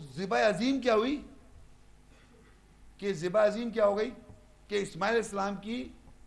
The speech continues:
physical slaughter نہیں کیا انہوں نے، ابراہیم علیہ السلام نے، اس کی جگہ انہوں نے اپنی زندگی لگا دی کوس کے اندر، جو اللہ نے انہوں نے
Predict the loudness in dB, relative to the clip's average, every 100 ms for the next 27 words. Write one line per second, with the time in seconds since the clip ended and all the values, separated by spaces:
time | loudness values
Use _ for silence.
0 | -6 -4 0 0 2 2 4 2 0 0
1 | 0 0 -4 -8 -8 0 0 0 -2 -2
2 | -4 -12 -18 -20 -20 -20 -20 -10 -10 -8
3 | -4 0 2 2 0 -4 -6 -6 -4 -2
4 | -2 -2 -4 -4 -2 4 4 4 0 6
5 | 6 6 4 4 2 2 2 2 2 0
6 | -2